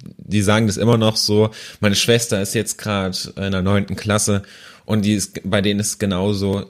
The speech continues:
Sie sagen einfach, Hauptsache, ihr seid glücklich. Ob ihr putzen geht oder einen Job in der Bank annehmt oder was auch immer. Hauptsache, ihr seid glücklich und, ähm,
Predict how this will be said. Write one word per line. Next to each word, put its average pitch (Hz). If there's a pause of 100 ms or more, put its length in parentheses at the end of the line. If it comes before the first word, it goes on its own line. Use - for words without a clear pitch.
(120)
Sie 92
sagen 104
einfach, 101 (360)
Hauptsache, 113
ihr 90
seid 90
glücklich. - (160)
Ob 101
ihr 104
putzen 156
geht 123
oder 95
einen 90
Job 107
in 101
der 90
Bank 123
annehmt 104
oder 87
was 104
auch 95
immer. 98 (420)
Hauptsache, 110
ihr 95
seid 92
glücklich 113
und, 92
ähm, 85